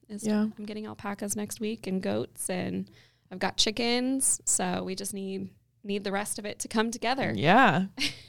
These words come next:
Speaker 1: <laughs>
Speaker 2: Okay. And then your third wish.
Speaker 1: Oh, yeah. My third wish.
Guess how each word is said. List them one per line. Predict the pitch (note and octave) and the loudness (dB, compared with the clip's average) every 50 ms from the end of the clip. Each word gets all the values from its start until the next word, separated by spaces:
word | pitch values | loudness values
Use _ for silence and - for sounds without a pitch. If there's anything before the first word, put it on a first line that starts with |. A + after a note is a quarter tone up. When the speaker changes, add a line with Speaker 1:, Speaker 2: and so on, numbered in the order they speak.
| - - - | -6 0 0
Speaker 1:
<laughs> | C4+ C#4 - - B3 - _ _ - - - - - - - - - - | 0 0 0 -4 -4 -4 _ _ -14 -12 -12 -12 -14 -16 -20 -16 -4 0
Speaker 2:
Okay. | - G3 G3 E3+ C3+ C#3 | 2 6 6 8 8 8
And | E3+ F3+ | 8 6
then | F3 F3 | 8 8
your | F3 E3+ | 8 6
third | F3+ - F#3+ F3+ E3+ | 6 6 4 4 6
wish. | F3 E3 D#3 D#3 F3 - - F#3+ | 6 6 4 4 4 0 -2 -4
Speaker 1:
Oh, | F#3 | -2
yeah. | F#3 F3 E3 E3+ E3+ - - - - - | -2 -4 -4 -6 -8 -10 -14 -16 -8 -4
My | F#3+ F3+ | -4 -2
third | - G#3+ A3 A#3 B3 A#3+ | 2 4 4 4 4 4
wish. | A#3 G#3+ G#3+ A3 G#3+ - - - - | 2 2 2 2 0 0 -2 -2 -4